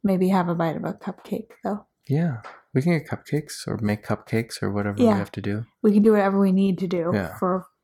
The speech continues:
Speaker 1: baby's first birthday.
Speaker 2: All right. How'd you, so how'd you like this setup in here?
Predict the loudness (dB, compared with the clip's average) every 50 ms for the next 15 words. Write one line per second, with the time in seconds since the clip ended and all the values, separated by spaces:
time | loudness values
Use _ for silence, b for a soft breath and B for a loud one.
0 | _ _ _ _ _ _ _ _ 0 0 2 2 0 -2 -4 -4 -4 -4 -4 -4
1 | -6 -8 -8 -8 -8 -8 -8 -8 -10 -10 -10 -10 _ _ _ _ _ _ _ _
2 | _ _ _ _ _ -20 -20 _ _ _ _ -20 -20 -8 _ 0 0 2 2 0
3 | -2 -6 -8 -10 -12 -16 _ _ _ _ _ _ _ _ _ _ _ _ -8 -2
4 | -2 0 0 -2 -2 0 0 2 2 2 2 2 2 0 -2 -4 -4 -6 -6 -4
5 | -4 -8 -10 -12 _ -12 -10 -6 -6 -4 -6 -6 -8 -10 -10 -8 -6 -8 -8 -10
6 | -14